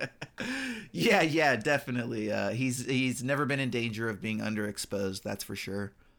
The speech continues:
Uh, all right, man, well, let's go ahead and get into it. But before we actually get into the movie itself, I do wanna bring up something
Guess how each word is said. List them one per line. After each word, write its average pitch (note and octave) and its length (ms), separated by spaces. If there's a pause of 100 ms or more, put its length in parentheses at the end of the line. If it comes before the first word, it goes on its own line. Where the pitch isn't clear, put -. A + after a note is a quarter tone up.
(440)
Uh, G3 240
all F#3 80
right, F#3 120
man, F3+ 240
well, F#3 240
let's B3+ 200
go D4 120
ahead D4+ 100
and C#4+ 80
get G#3 140
into F3 240
it. C3 80
But D3+ 100
before A#3 220
we D4 120
actually F4 280
get A3 120
into G#3+ 240
the F#3 140
movie D3+ 460
itself, C3 640
I C3+ 140
do E3+ 120
wanna G#3 220
bring D#3 260
up C#3 140
something B2+ 840